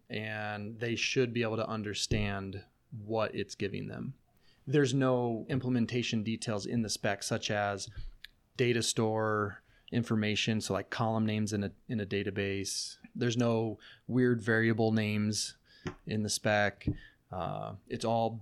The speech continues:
business oriented. So your business analysts and your people who are not technical business people could look at it and at least understand what they're looking at.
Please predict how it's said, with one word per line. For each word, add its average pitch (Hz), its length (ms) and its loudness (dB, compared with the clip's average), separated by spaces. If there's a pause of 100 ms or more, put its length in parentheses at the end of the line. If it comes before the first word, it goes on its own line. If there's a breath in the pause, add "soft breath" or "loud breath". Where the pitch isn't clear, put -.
business 98 420 0
oriented. - 640 -8 (380)
So 117 300 0
your 107 360 -2 (320 soft breath)
business 120 340 2
analysts 110 680 -2 (100)
and 98 400 -6
your 98 440 -6 (340)
people 117 240 0
who 104 60 -2
are 104 120 0
not 107 240 -2
technical 98 600 -4 (240)
business 98 280 -8
people 104 360 -8
could 120 360 -10 (360)
look - 200 -6
at 104 160 -2
it - 100 -8
and 101 280 -8 (760)
at - 120 -2
least 123 180 -2
understand 95 640 -6
what 107 180 -4
they're - 140 -4
looking - 280 -8
at. - 180 -8